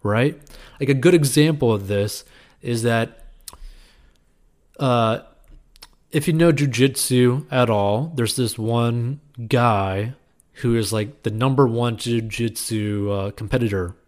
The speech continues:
I think, of all time, right? He's, like, the number one, he's the king, right? But,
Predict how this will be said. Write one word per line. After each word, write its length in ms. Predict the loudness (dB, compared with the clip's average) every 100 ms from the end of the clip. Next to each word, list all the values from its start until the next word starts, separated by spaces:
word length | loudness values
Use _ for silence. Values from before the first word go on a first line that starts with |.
| -14
I 60 | -8
think, 160 | -4
of 100 | -2
all 180 | -2 -2
time, 400 | -4 -6 -6 -8 _ _ _ -10
right? 300 | -6 -4 -6 -12 _
He's, 200 | -10 -6
like, 160 | -6 -8
the 100 | -6
number 260 | -2 0
one, 260 | 0 0 0
he's 140 | -4
the 100 | -8
king, 420 | -8 -2 -2 -2 -12 -20 _ -10
right? 380 | -4 0 0 -4 -20 -20 _ _ -10
But, 600 | 2 4 4 2 -4